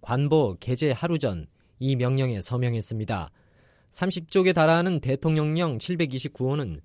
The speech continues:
지난해 삼월 채택된 유엔 안보리 대북 제재 결의에 따른 러시아 정부의 시행령으로 제재 결의 내용이 그대로 담겼습니다. 세부 항목으로는 핵과 미사일 개발이나 군 작전 능력을 개선할 수 있는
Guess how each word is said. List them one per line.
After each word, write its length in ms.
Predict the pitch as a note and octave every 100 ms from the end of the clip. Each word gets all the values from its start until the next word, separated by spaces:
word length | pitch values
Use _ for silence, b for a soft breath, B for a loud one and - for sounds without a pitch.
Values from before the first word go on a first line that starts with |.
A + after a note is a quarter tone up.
| _ _ _ _
지난해 380 | - C#3+ E3 F3
삼월 340 | F3 F3 F#3
채택된 840 | E3 - D#3+ D#3+ - F#3 D3+ E2 C#2+ -
유엔 260 | A#2+ D3+ D#3+
안보리 320 | D3+ D#3 E3+
대북 400 | - A#2 C3 C#3
제재 260 | D3+ C#3 C#3+
결의에 300 | C#3 B2+ B2+
따른 420 | B2+ B2+ A2 D#2 - _ _
러시아 400 | A2+ C3 C3 D#3+
정부의 360 | C#3+ D3 D3+ D#3
시행령으로 800 | - C3 C3 C3 C3 C3+ G2 C#2+ _ _ _ _
제재 380 | - B2 C#3 D#3
결의 340 | - A#2 C3
내용이 520 | C3+ B2 B2 C3+ C3+ F2+
그대로 360 | A2+ C#3 B2
담겼습니다. 840 | F#2 A#2 A#2+ A#2 A#2 A#2 A2 D2 - _ _ _
세부 300 | - D#3+ F3+
항목으로는 640 | F3 F#3 F3+ G3 G#3+ D3 F2
핵과 460 | D3+ - F#3+ D#3+
미사일 480 | F#2+ A#2+ D#3+ D#3 C#3+
개발이나 640 | B2+ C3 B2+ C3 C#3 D#2 - _ _ _ _
군 240 | - D#3+ E3
작전 480 | B2+ B2 F3 D#3+ D3+
능력을 560 | C#3 D3 D3+ E3+ A#2+
개선할 480 | F2+ B2+ D#3 D3+ D3
수 160 | - D3
있는 400 | C#3+ D#3+ G#2+